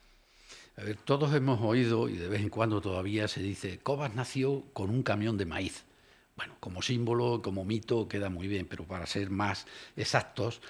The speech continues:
hubo un grupo de ganaderos, eh, de Pozo Blanco a mediados de los años cincuenta del siglo pasado, es decir, mil novecientos cincuenta y cuatro, cincuenta y seis, que lo que hicieron fue, para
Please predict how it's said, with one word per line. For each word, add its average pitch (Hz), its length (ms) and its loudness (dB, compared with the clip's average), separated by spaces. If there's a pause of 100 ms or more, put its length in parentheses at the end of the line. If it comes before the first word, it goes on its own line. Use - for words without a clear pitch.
(120)
hubo 107 160 -2
un 92 140 -2
grupo 101 340 0
de 82 60 -4
ganaderos, 87 560 -4 (360)
eh, 87 300 -8
de 87 80 -6
Pozo - 240 -6
Blanco 117 260 0
a 92 60 -2
mediados 92 300 -2
de 90 80 -4
los 85 120 -4
años 98 260 -2
cincuenta 127 600 0 (160)
del - 220 -14
siglo 87 320 -4
pasado, 131 340 0
es 80 60 -6
decir, 87 160 -10
mil 85 160 -10
novecientos 87 400 -8
cincuenta 82 260 -10
y 82 40 -10
cuatro, 117 280 -2
cincuenta 95 960 -8
y - 20 -8
seis, 120 320 -2 (300)
que 117 100 0
lo 104 100 -2
que 98 100 -2
hicieron 123 280 2
fue, 131 260 2 (440)
para 92 340 -4